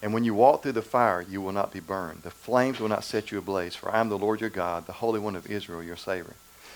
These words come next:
Do we know anybody else in the Bible that went through a fire and didn't get set ablaze?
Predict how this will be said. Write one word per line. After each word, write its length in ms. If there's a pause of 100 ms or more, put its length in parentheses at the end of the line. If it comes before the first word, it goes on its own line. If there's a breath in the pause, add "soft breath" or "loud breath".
(240 loud breath)
Do 140
we 60
know 160
anybody 300
else 180
in 60
the 60
Bible 380
that 140
went 180
through 100
a 60
fire 300
and 80
didn't 120
get 100
set 160
ablaze? 440